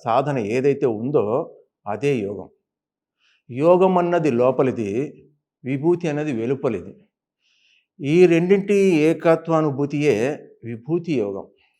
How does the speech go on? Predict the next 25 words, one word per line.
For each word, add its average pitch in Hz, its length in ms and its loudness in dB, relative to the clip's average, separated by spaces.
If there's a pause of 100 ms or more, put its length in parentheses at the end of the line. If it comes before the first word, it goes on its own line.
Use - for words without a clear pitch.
(580)
శ్రీకృష్ణుడు 180 1000 0
పరమాత్మ 160 520 2
స్థితిలో 139 440 -2
ఉండి 139 140 -2
చెప్తున్నాడు 127 500 -2
ఇది, 98 320 -10 (200)
ఈ 131 120 -8
విభూతి 117 380 -8
యోగాన్ని. 107 460 -8 (680)
ఇది 123 180 -12 (200)
చాలా 147 420 -2
చాలా 143 200 4
ఇంపార్టెంట్ 120 500 -2
ఇది. 90 200 -12 (880)
"అర్జున, 139 540 -2
నీ 151 240 -2
మంచి 143 360 0
కోరి 170 600 2
నేను 147 220 -2
చెప్పబోయే 160 720 -2
ఈ 147 280 -4
సర్వశ్రేష్టమైన 156 1080 -2
మాటలను 139 440 -4
శ్రద్ధగా 123 500 -4
విను. 120 340 -6